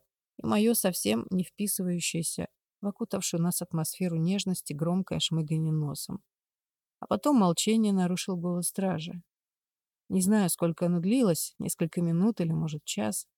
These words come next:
но оно было правильным, совсем не неловким. Скорее, уютным, усыпляющим, притупляющим любые страхи. И я её желал.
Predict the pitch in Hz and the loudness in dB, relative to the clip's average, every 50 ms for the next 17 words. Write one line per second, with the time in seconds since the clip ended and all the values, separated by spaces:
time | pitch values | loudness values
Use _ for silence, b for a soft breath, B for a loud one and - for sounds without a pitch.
0 | _ _ _ _ _ _ - - 214 214 214 214 208 190 190 190 190 185 - - | _ _ _ _ _ _ -8 -4 -2 2 2 2 2 2 2 0 0 -2 -2 -2
1 | 202 214 220 202 185 175 165 160 156 156 147 - - - - - 170 - - - | -2 0 2 2 2 4 4 2 2 0 -2 -6 -8 -8 -6 -6 -6 -6 -4 -4
2 | 254 247 226 202 185 180 175 170 170 165 160 160 151 147 - - - - 175 175 | -2 0 0 2 2 4 2 2 2 0 0 0 -2 -4 -8 -12 -10 -8 -8 -8
3 | 175 _ _ _ _ _ _ _ _ - - - 247 269 277 247 214 - - 190 | -8 _ _ _ _ _ _ _ _ -12 -8 -4 -2 0 2 2 2 2 2 2
4 | 190 185 208 226 - - 165 156 156 - - 175 - - 156 - 180 185 196 202 | 2 2 2 0 0 2 2 2 2 0 -2 -4 -4 -4 -6 -4 -2 -2 0 0
5 | 190 175 - - - - - 160 151 - _ - 190 190 - 175 - - 185 202 | 0 -2 -4 -6 -8 -8 -8 -8 -10 -12 _ -14 -12 -10 -10 -8 -6 -4 -2 -2
6 | 202 180 - - 160 156 156 151 147 160 165 160 - - - 165 165 151 147 - | -2 -2 -2 -2 -2 -2 -2 -2 -2 -2 -2 -2 -4 -6 -4 -4 -4 -4 -4 -8
7 | - - 180 180 _ _ _ _ _ _ _ _ _ _ _ _ _ _ _ _ | -12 -18 -20 -20 _ _ _ _ _ _ _ _ _ _ _ _ _ _ _ _
8 | _ _ _ _ _ _ _ _ _ _ - - 170 175 175 175 175 175 180 170 | _ _ _ _ _ _ _ _ _ _ -4 0 2 4 4 4 2 0 0 0
9 | 170 165 170 156 151 170 170 160 156 151 151 - 143 170 160 | -2 -2 -2 -4 -4 -4 -4 -4 -4 -4 -6 -6 -8 -10 -12